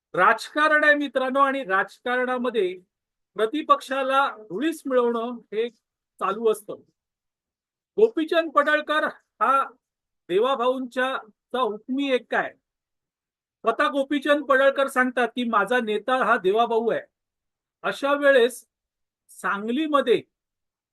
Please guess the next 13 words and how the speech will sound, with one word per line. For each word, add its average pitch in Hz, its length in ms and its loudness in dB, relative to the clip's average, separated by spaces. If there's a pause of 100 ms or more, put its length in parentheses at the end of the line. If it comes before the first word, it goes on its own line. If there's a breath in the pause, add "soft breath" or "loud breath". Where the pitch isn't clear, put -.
(200)
मित्रांनो, 247 600 0
गोपीचंद 269 800 -4
पडळकर 220 600 -2
हे 214 520 -6 (120)
आपलं 196 580 -6
वर्चस्व 180 840 -6 (640)
निर्माण 226 580 0
करत 226 320 0
असताना, 180 580 -2 (960)
दुसऱ्या 269 400 2
बाजूला 240 520 0
जयंत 208 520 -4
पाटील 240 440 -2